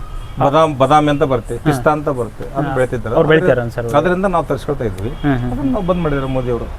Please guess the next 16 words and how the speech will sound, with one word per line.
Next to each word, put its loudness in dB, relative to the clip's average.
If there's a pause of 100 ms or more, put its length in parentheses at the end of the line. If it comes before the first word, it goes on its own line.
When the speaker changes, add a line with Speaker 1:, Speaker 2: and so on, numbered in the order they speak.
(100)
Speaker 2:
ನಮ್ಗೇನ್ 0
ತೊಂದ್ರೆ 6
ಇಲ್ಲ 6
ಸರ್, 4
ನಮ್ಗೆ 4
Speaker 1:
ಅದೇ 4
ನಮ್ಮ, 4
ಅದೇ, 4
ಅದರಿಂದ 4
ಏನ್ 6
ಡ್ರೈ 4
ಫ್ರೂಟ್ಸ್ 0
ಇಂದ 4
ನಾ-, 2
ನಮ್ಗೂ 2
ನಮ್ಮ, 0